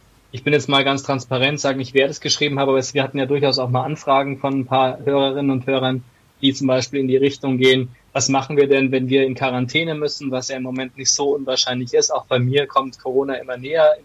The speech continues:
Umfeld, ja. Gott sei Dank noch nicht direkt betroffen, aber trotz allem muss man sich damit beschäftigen. Keiner weiß, ob man nicht plötzlich zu K eins wird und zwei Wochen in Quarantäne muss, dann fällt das Training halt komplett weg.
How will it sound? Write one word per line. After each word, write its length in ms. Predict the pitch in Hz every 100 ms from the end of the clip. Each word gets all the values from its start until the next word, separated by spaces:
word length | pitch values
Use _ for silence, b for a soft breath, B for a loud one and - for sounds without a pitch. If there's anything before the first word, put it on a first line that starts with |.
| - -
Umfeld, 460 | - 143 139 135
ja. 240 | 123 135 - B B _
Gott 160 | 135 135
sei 80 |
Dank 160 | 131 127
noch 100 | 127
nicht 260 | 131 - -
direkt 260 | 123 127 _
betroffen, 440 | - 160 - 151
aber 240 | - 127 -
trotz 280 | 131 -
allem 200 | 139 147
muss 120 | 143 135
man 120 | 131
sich 180 | 131 -
damit 220 | 135 -
beschäftigen. 580 | 131 143 - 147 143 139 B B B -
Keiner 400 | 156 156 151 131
weiß, 400 | 131 156 - -
ob 140 | 147
man 180 | 135 135
nicht 160 | 131
plötzlich 420 | - 139 - 143 -
zu 140 | 147
K 220 | - 135
eins 320 | 127 151 156 143
wird 220 | 147 143
und 260 | 139 127
zwei 240 | - 139 131
Wochen 260 | 139 147
in 120 | 139 127
Quarantäne 560 | 131 131 123 156 151
muss, 320 | 143 139 - b b -
dann 100 | 127
fällt 240 | 139 135
das 120 | 135
Training 280 | - 143 131
halt 160 | 127 131
komplett 460 | 139 123 131 123
weg. 240 | 131 143